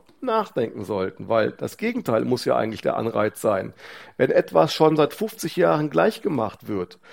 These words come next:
und sich rechtliche Rahmenbedingungen, die Menschen, die Umwelt, alles ändert, dann kann da was nicht stimmen. Da sollte man mal drüber nachdenken. Und das ist so der Antrieb, wirklich Dinge einfach noch mal zu hinterfragen. Auch jeden Tag das eigene Handeln.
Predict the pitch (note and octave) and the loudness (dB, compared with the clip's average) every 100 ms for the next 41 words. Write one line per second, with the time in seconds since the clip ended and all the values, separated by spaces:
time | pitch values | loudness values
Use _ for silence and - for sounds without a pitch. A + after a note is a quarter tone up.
0 | - - - C#3+ C3+ D3+ C#3+ - - B2 | -20 -18 0 2 2 -2 -8 -12 -6 2
1 | G3 - G3 D#3+ A#2+ A#2 A#2 A2+ A#2 A#2 | 2 2 0 2 4 4 4 0 -2 0
2 | G#2+ G#2+ G2+ C#3+ D3+ F3 G#3+ - D3+ A2 | 0 -2 -2 2 6 6 4 -4 -6 -6
3 | - C#3 - G3+ A3+ E3+ A#2 - - - | -8 -10 -4 -2 2 4 4 2 -6 2
4 | A3 A#3 - G#3 G#3+ C3+ - - _ _ | 2 2 2 2 6 4 4 -4 _ _
5 | - D3 - F#3+ G3+ E3 C#3 C#3+ D#3+ E3 | -4 -4 -2 -2 0 2 2 -2 -4 -8
6 | - B3 A3 A2+ A2 A#2+ D3 F#3+ F3+ E3+ | -6 -4 -4 -4 -4 -2 0 0 0 -2
7 | E3+ D#3+ D#3 D3+ D#3+ D#3+ E3 - _ - | 0 -2 -2 -4 -4 -2 -4 -8 _ -2
8 | G3 F#3 - A2 G2+ - G#2 - - - | 4 4 2 -4 -6 -8 -16 -18 -20 -20
9 | - - C3 - D3 F3 G3+ - C#3+ C#3 | -8 -2 -2 2 6 6 4 0 4 6
10 | C3 D3 F3+ F#3+ F#3+ - F3 F3+ F3 - | 6 4 -4 -8 -10 -2 -4 -2 -10 -4
11 | E3 F#3+ - C#3+ E3 D#3+ D3 D3 D#3 C#3+ | 0 0 0 0 0 0 -2 -2 -2 -2
12 | - D#3 F3 - F3 G#3 D#3+ A#2 D#3 C3+ | -2 -2 0 -2 0 2 2 4 4 2
13 | B2+ F#3 F3+ E3+ E3 - D3+ D3+ C#3+ B2 | 0 -6 -4 -4 -4 -2 0 0 -2 -2
14 | A#3+ E3+ F2+ | -2 -2 -4